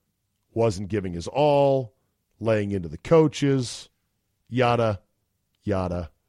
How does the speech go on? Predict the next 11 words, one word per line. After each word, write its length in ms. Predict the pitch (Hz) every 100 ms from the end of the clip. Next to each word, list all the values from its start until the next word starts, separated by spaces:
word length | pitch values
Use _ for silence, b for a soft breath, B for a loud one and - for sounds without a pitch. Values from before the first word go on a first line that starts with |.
| _ _ _ _ _ _
yada. 340 | 98 80 57 - _ _ _ _ _ _ _ _ _ _ _ _ -
This 140 | 190
is 60 | 180
a 40 |
tough 320 | 143 160 143 110
one 140 | 82
because 400 | 76 113 147 127
on 60 | 143
the 60 |
one 240 | 160 226 180
hand, 340 | 123 127